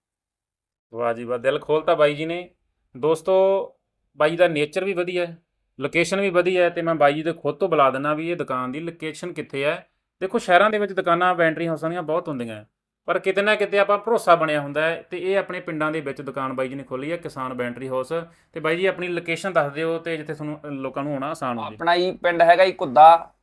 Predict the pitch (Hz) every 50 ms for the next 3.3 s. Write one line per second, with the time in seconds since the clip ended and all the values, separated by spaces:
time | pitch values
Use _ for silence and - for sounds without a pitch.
0 | _ _ _ _ - 139 156 - - 175 175 170 147 123 147 151 156 156 156 160
1 | 165 180 180 185 180 175 175 170 165 175 170 - 147 151 151 147 156 160 160 147
2 | 143 156 156 151 147 135 - _ - 165 151 151 156 156 143 139 139 139 - -
3 | 175 175 180 180 180